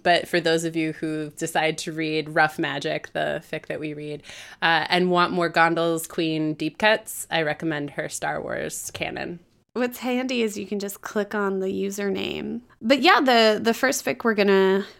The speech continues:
Speaker 2: read and talk about is Rough Magic by Gondol's Queen. That's Gondol's as in the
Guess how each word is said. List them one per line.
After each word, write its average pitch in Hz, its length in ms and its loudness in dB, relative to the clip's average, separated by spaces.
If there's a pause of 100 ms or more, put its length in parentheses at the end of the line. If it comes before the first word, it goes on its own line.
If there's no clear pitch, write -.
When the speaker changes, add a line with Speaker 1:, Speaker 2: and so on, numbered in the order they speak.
Speaker 2:
read 247 300 2
and 233 100 4
talk 226 220 6
about 240 240 6
is 196 240 2
Rough 196 440 4
Magic 220 600 2
by 180 280 6
Gondol's 208 760 2
Queen. 233 560 2 (280)
That's - 440 -4 (300)
Gondol's 226 1000 4
as 202 220 2
in 196 240 2
the 185 480 4